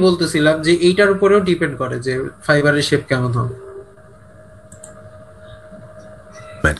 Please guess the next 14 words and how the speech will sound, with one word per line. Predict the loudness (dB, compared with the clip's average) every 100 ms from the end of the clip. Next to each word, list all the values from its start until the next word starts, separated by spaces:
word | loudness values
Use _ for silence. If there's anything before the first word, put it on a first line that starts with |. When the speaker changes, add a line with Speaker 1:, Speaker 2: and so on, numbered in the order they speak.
| -4
Speaker 2:
continues | -2 2 4 4 4 0
to | 0
hold | 4 4 2
its | 0 0
shape | 0 2 0
as | 0 0
the | 0
diameter | 2 4 4 2 2 0
collapses | 0 2 2 2 -2 -4 -4 -2
and | -2
it | 0
becomes | 0 2 2 2 2
less | 2 0 4
porous. | 4 4 2 -4